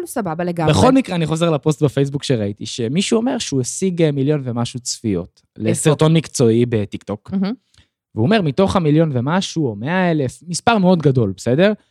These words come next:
Speaker 1: יש הבדל בין מאה אלף
Speaker 2: לא,
Speaker 1: למיליון
Speaker 2: לא
Speaker 1: כפרה.
Speaker 2: משנה, גם מאתיים אלף בישראל
Speaker 1: אוקיי,
Speaker 2: זה
Speaker 1: זה
Speaker 2: מספר
Speaker 1: המון,
Speaker 2: מאוד
Speaker 1: כן.
Speaker 2: יפה
Speaker 1: מהמם.
Speaker 2: ומכובד. והיו לו כל השתי לידים שרק אחד הוא סגר. הוא אומר, כאילו, כל ההשקעה כעסק, בסדר?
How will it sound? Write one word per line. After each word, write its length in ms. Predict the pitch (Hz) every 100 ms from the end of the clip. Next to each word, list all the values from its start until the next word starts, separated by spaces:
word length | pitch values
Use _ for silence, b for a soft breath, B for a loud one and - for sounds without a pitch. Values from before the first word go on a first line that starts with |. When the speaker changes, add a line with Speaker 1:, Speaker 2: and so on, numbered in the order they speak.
| _ -
Speaker 1:
יש 140 | 240
הבדל 220 | 233 208
בין 180 | 202 185
מאה 160 | 196 175
אלף 120 | 180
Speaker 2:
לא, 100 | 214
Speaker 1:
למיליון 320 | 180 185 180
Speaker 2:
לא 60 | 208
Speaker 1:
כפרה. 180 | 190 226
Speaker 2:
משנה, 160 | 170
גם 80 | 190
מאתיים 360 | 190 196 180 175
אלף 200 | 185 160
בישראל 380 | 151 135 190 165
Speaker 1:
אוקיי, 220 | 170 139
Speaker 2:
זה 60 |
Speaker 1:
זה 80 | 131
Speaker 2:
מספר 100 | -
Speaker 1:
המון, 140 | 151 147
Speaker 2:
מאוד 140 | 151 180
Speaker 1:
כן. 60 |
Speaker 2:
יפה 180 | 147 139
Speaker 1:
מהמם. 200 | 135 131
Speaker 2:
ומכובד. 420 | 233 135 113 95 135 196 _ _ _ _ _ _ _ -
והיו 540 | 101 107 110 107 135 175
לו 120 | -
כל 160 | 208
השתי 220 | 202 - 202 208 208 202 180 180 170
לידים 360 | 147 131 127
שרק 280 | 123 135 147
אחד 200 | 165 175
הוא 60 | 180
סגר. 300 | - 190 190
הוא 220 | 123 120
אומר, 200 | 147 185 -
כאילו, 260 | 156 113
כל 180 | - 160
ההשקעה 580 | 170 147 - 139 190 202 202 - B B _
כעסק, 540 | 135 139 143 92 - _ _ _
בסדר? 280 | - 117 160